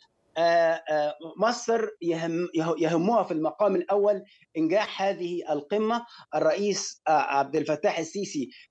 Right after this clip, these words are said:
كان حريصا بشكل كبير لحضور هذه القمة،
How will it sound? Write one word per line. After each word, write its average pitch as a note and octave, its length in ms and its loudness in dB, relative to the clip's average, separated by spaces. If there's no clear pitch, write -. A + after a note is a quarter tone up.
كان F#3+ 480 4
حريصا F3+ 880 0
بشكل D3 800 -2
كبير F3 460 2
لحضور D#3 460 4
هذه F3 300 0
القمة، G#3 400 0